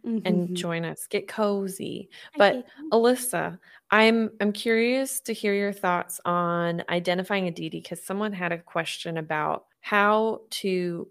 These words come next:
Speaker 1: identify a deity that's coming through for you, because a lot of people will have maybe signs coming up or feel like, you know, they're having a lot of deities show up on their For You pages, or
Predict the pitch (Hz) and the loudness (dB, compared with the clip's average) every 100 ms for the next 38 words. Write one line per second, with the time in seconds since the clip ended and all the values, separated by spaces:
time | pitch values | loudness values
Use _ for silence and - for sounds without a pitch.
0 | - 170 170 170 160 151 143 139 - 151 | -2 0 2 0 0 -4 -4 -4 -4 -4
1 | 151 143 139 - - 147 143 - - - | -6 -6 -6 -6 -8 -10 -10 -10 -12 -10
2 | - - - - 170 170 156 - 175 180 | -8 -8 -10 -12 -6 -4 -4 -2 0 4
3 | 196 233 233 180 170 160 156 156 - - | 4 2 -2 -8 -4 0 0 -2 -8 0
4 | 185 175 185 180 165 - _ - 170 156 | 2 4 2 2 -2 -8 _ -4 -2 -2
5 | 151 - 220 220 220 214 214 208 202 196 | -4 -2 0 0 0 -4 -6 -4 -2 0
6 | 190 190 _ _ - 175 170 165 160 156 | -2 -6 _ _ -4 0 2 0 0 -2
7 | 160 - - - 214 220 220 208 175 175 | -4 -10 -20 -8 0 4 4 4 4 2
8 | 170 - - - 170 165 156 160 160 160 | -2 -12 -20 -12 -6 -4 -2 -4 -6 -6
9 | 156 147 147 147 151 147 147 147 147 - | -2 -2 -2 -6 -8 -6 -6 -6 -8 -8
10 | - - 151 143 139 139 143 226 254 294 | -6 -4 -2 -2 -6 -8 -8 -4 -4 -4
11 | 196 160 156 147 - - 143 139 - | -4 -4 -4 -4 -6 -6 -6 -6 -8